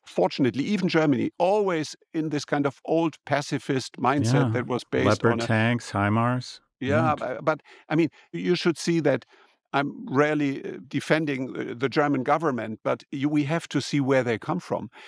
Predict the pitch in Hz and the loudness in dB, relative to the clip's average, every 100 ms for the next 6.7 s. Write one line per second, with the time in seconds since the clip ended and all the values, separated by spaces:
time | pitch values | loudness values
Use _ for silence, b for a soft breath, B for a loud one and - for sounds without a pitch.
0 | B - 123 135 - 185 196 - 135 123 | B -4 -2 -2 2 0 2 0 0 0
1 | - 175 165 - 156 b _ 123 156 160 | 0 0 0 -2 -4 b _ 2 2 2
2 | 131 131 127 113 113 - 110 117 110 104 | 0 -2 0 0 0 0 -2 0 -2 -2
3 | 95 B B 120 131 160 165 139 123 127 | -4 B B 0 2 4 2 -2 -2 -2
4 | 135 131 - 127 127 117 113 113 113 113 | 0 -2 -2 0 0 0 2 0 0 -4
5 | - - 113 110 107 - 104 107 - 131 | -4 -4 0 2 0 -2 -2 -2 0 0
6 | 123 123 - 113 113 110 98 | 2 0 0 0 2 0 -2